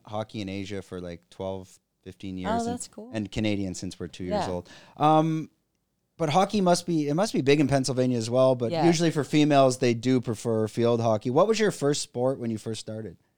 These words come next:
Speaker 2: First sport, uh, probably softball. Yeah. I played softball. Every sport I played for, like, ten years. So, like, so it was really funny.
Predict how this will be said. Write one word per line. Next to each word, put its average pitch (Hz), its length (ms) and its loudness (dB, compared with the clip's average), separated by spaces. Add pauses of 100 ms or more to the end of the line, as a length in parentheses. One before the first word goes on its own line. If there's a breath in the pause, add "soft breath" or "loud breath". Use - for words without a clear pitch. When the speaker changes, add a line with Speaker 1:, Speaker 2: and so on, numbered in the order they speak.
(520)
Speaker 2:
First 208 300 -4
sport, 147 600 -6 (160)
uh, 180 400 -2
probably 214 280 -4
softball. 170 680 -4 (680)
Yeah. 147 340 -6 (500)
I 180 40 -4
played 240 160 0
softball. - 480 0
Every 233 260 2
sport 202 300 0
I 165 40 0
played 160 220 -6
for, - 80 -10
like, 147 160 -4
ten 151 300 -10
years. 113 500 -12 (460)
So, 196 180 -2
like, 196 220 4 (600)
so 214 220 2
it 214 40 4
was 202 140 -2
really 214 200 4
funny. 170 500 -4